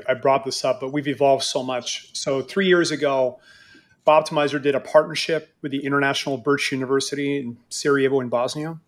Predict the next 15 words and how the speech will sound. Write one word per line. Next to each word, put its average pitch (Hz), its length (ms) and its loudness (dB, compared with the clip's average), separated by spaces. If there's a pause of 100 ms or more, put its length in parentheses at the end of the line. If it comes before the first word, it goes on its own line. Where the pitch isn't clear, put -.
(680)
Now 170 640 2
we 165 100 0
have 147 140 4
fifteen 165 600 0
people 165 540 -8 (140)
working 147 340 -2
full-time, 135 800 -2
including 135 380 -6
two - 160 -6
chemists. - 640 -10 (460)
We 151 100 2
have 131 140 0
molecular 147 440 4
docking 143 440 -2
experts. - 680 -10